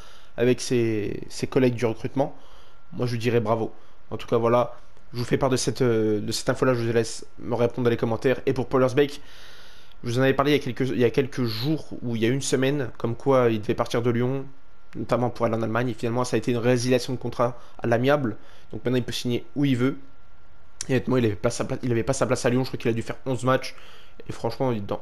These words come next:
aucun match qu'il a joué, pour moi, honnêtement, je me suis senti serein qu'un gardien. Donc voilà, je suis honnête. Après, s'il y en a qui l'ont trouvé bon, n'hésitez pas à me dire dans les commentaires.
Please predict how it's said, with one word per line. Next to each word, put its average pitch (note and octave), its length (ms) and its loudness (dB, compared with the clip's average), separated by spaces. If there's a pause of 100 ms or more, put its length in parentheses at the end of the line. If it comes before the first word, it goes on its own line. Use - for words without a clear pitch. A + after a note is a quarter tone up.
(120)
aucun D#3 300 2
match C#3 260 0
qu'il B2 160 2
a A#2+ 60 6
joué, C3 240 2
pour C3+ 120 -6
moi, C3 220 2
honnêtement, A#2+ 460 -2
je - 120 -8
me A2+ 60 -4
suis - 120 -8 (100)
senti C3 400 -4
serein C3+ 260 0
qu'un B2+ 120 0
gardien. A2+ 300 0 (520)
Donc A#2 80 -4
voilà, A#2 180 4
je G#2+ 100 -4
suis A#2 180 0
honnête. B2+ 400 4 (460)
Après, B2+ 220 2
s'il - 120 2
y - 20 6
en - 20 6
a C#3+ 40 4
qui C#3 120 -2
l'ont B2+ 140 2
trouvé B2+ 240 4
bon, C3 240 2 (120)
n'hésitez B2 180 -4
pas C3 40 4
à - 20 6
me C3 60 4
dire C3 100 6
dans B2 60 4
les A#2+ 80 2
commentaires. B2 460 0